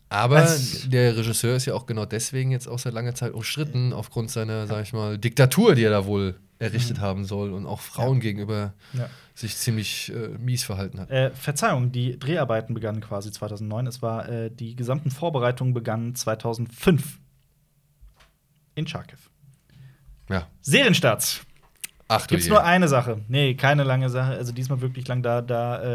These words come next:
Speaker 2: ähm, Castlevania Staffel drei.
Speaker 1: Wann, wann startet die?
Speaker 2: Die startet jetzt kommende Woche, also jetzt diese Woche.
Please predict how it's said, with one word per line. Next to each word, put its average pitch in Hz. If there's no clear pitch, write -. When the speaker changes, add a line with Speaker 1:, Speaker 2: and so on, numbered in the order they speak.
Speaker 2:
ähm, 120
Castlevania 110
Staffel 104
drei. 95
Speaker 1:
Wann, 220
wann 294
startet 262
die? 101
Speaker 2:
Die 120
startet 131
jetzt 131
kommende 147
Woche, 127
also 120
jetzt 127
diese 123
Woche. 98